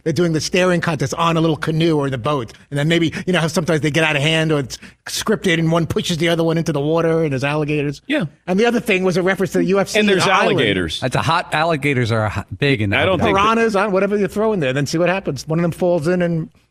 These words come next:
Speaker 1: I guess the fight would be canceled if one got attacked by
Speaker 2: And
Speaker 1: a
Speaker 2: that's why
Speaker 1: shark.
Speaker 2: we didn't really laugh or acknowledge it.
Speaker 1: The other thing I emailed you, which I guess you try to protect me, was about the U F C versus Major League Baseball. The U F C is able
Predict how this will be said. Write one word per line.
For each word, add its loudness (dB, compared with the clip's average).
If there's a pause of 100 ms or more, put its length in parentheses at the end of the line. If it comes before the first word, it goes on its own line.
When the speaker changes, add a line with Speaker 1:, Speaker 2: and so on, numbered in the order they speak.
(140)
Speaker 1:
I -4
guess -2
the -6
fight 0
would 0
be -2
canceled -2
if -8
one -2
got -4
attacked -8
by -6
Speaker 2:
And 2
Speaker 1:
a 2
Speaker 2:
that's -2
why 2
Speaker 1:
shark. 2
Speaker 2:
we 2
didn't 0
really 2 (220)
laugh 0
or 0
acknowledge 0
it. -6
Speaker 1:
The 0
other 2
thing 0
I 2
emailed 2
you, 2
which 0
I 0
guess -2
you -4
try -2
to -4
protect -4
me, 0
was -2
about -2
the -4
U 2
F -2
C -4
versus -4
Major -2
League -4
Baseball. -2
The -2
U 2
F 0
C 0
is 0
able 0